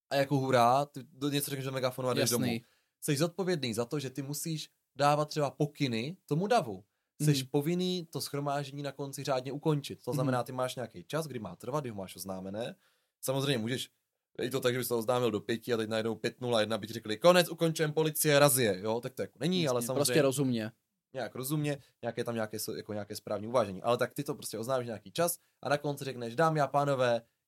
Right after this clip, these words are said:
Speaker 1: děkujeme“, a je tam prostě věta, kterou musíš říct: „Toto shromáždění je ukončeno“, od toho
Speaker 2: Mhm.
Speaker 1: svolavatele.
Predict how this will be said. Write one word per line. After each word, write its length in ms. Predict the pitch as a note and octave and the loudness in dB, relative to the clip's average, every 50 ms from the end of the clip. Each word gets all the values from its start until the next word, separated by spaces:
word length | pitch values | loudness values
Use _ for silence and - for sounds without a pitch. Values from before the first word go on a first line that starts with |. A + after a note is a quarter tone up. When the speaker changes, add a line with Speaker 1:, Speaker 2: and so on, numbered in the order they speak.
| _ C3+ | _ -4
Speaker 1:
děkujeme“, 500 | D#3 D#3+ - - G3 G3 F#3 F3 F3+ - | -2 -2 0 2 2 2 4 2 0 0
a 140 | - C3 | 0 -2
je 60 | C3+ C3+ | -2 -2
tam 140 | D3 B2+ | -2 -4
prostě 280 | A#2+ A#2+ G#2+ - - F#2+ | -4 -6 -8 -10 -8 -6
věta, 260 | G#2 C#3+ C#3+ - D3+ | -4 -4 -4 -4 -8
kterou 220 | - - C3+ C3 B2 | -6 -4 -4 -4 -4
musíš 260 | A2 G2+ - G2 F#2 | -4 -8 -10 -10 -8
říct: 240 | G2 B2+ B2+ - - _ _ _ _ _ _ | -8 -8 -8 -10 -14 _ _ _ _ _ _
„Toto 240 | - G#3 G3+ - B2+ | -6 -6 -4 -2 -4
shromáždění 880 | - - - D3+ D#3+ E3 D#3+ D#3 D#3 D3 C#3+ C#3+ C3+ C3 C3 C3 B2+ - - | -4 -2 0 2 4 4 4 4 4 2 0 -4 -4 -6 -8 -10 -12 -8 -2
je 240 | A#2+ B2 A#2+ A#2+ - _ | 0 0 0 0 -2 _
ukončeno“, 680 | - C#3 C#3 D#3+ D#3 D3 C3+ A#2 - A#2 G2+ F#2 F2 - _ _ - | -10 -4 2 4 4 4 2 0 -2 -4 -4 -4 -8 -12 _ _ -8
od 100 | - C#3 | -4 -2
toho 100 | A2+ B2 | 0 0
Speaker 2:
Mhm. 60 | C3+ | 0
Speaker 1:
svolavatele. 520 | B2+ A2 G#2 G#2 F#2+ F2+ - - F#2+ F#2 | -2 -2 -2 -2 -2 -4 -8 -14 -18 -18